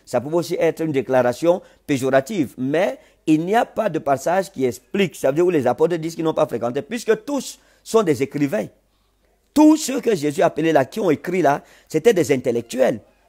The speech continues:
Ils ont écrit dans une langue étrangère qu'ils maîtrisaient bien. Donc ils maîtrisaient le rouage. Et le grec est compliqué et complexe.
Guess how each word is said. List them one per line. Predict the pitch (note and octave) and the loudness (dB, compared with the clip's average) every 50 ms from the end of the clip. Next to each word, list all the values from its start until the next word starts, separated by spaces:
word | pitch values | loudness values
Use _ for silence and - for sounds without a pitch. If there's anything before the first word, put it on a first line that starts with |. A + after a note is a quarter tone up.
| _ _ | _ _
Ils | D#3+ E3 B2+ C#3+ A#3 | -4 -2 2 2 2
ont | - - | 2 4
écrit | - E3+ - - - A#3 G3+ | 2 -2 -2 -2 -4 -2 0
dans | D3+ D3 D#3 | 0 0 0
une | D3+ G#3+ G3+ | -2 -4 -4
langue | G3+ G#3+ G#3 A3 - | -4 -4 -4 -4 -4
étrangère | - C#3+ - C#3+ D3 D3+ D#3 F3+ G3 - _ | -4 -4 -2 -2 -2 0 0 -2 -4 -6 _
qu'ils | - A#3 G3 | -6 -4 -2
maîtrisaient | G3 E3 - - D#3+ C#3+ C3+ - G#3 F#3 | -2 -2 -2 -2 -4 -4 -2 -2 -2 -2
bien. | B2+ B2 D3 G#3+ G3+ C3 - - - _ | -4 -2 -2 0 0 0 -4 -10 -10 _
Donc | - F3+ F#3 - | -2 0 0 0
ils | A#3 | 0
maîtrisaient | E3+ D3+ - D3+ C#3 B2+ C#3 G3+ G#3+ A#3+ - - _ - | -2 -2 -2 -2 -4 -2 0 -2 -2 -2 -6 -14 _ 0
le | C#3+ D3+ | 2 2
rouage. | D#3 D#3+ G3 A3+ G3+ D3+ - - - | 2 2 2 0 0 -2 -2 0 0
Et | E3+ | 2
le | E3 D#3+ D3+ | 2 2 0
grec | B2 A#2 E3 G#3 B3 B3 - - | 0 -2 0 0 0 0 0 0
est | G#3 G3+ - | -2 0 2
compliqué | - E3+ D3 C#3 C#3+ C#3+ - F#3+ F3 B2+ - | 2 2 2 0 -2 -4 0 0 -2 -2 -2
et | - C3+ | -4 -2
complexe. | - D#3 D3 C#3+ C#3 G3+ E3 - - | 0 0 0 2 2 2 2 0 -4